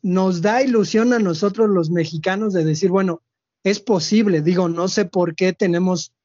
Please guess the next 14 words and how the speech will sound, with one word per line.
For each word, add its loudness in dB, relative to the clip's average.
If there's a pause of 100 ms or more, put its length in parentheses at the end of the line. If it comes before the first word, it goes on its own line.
(300)
deberán 0
saber 0
quienes 0
nos -2
escuchan 0
que -4
como 0
mexicanos -2 (380)
a 0
lo 2
mejor 0
somos 0
tontos, 0 (460)
pero 0